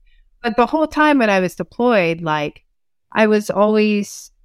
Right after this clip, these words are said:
on high alert, right? Which I guess makes sense subconsciously, 'cause even though we were away from where the conflict was during the war in Afghanistan,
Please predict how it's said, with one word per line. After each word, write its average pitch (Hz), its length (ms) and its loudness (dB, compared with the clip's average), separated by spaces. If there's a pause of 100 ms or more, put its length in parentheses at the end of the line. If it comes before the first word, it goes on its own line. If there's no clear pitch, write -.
on 196 160 0
high 196 220 0
alert, 170 640 -2
right? 165 380 -2
Which 175 220 -4
I 175 80 0
guess 190 260 -2
makes 175 240 -4
sense 165 400 -6
subconsciously, 165 880 -4
'cause - 460 -10 (420)
even 262 320 2
though 233 160 4
we 220 180 2
were 208 160 4
away 180 460 0
from 202 180 -4
where 170 160 -2
the 165 80 -6
conflict 170 580 -6
was 165 380 -2
during 165 300 -4
the 156 80 -4
war 156 260 -2
in 156 100 -4
Afghanistan, 165 840 -2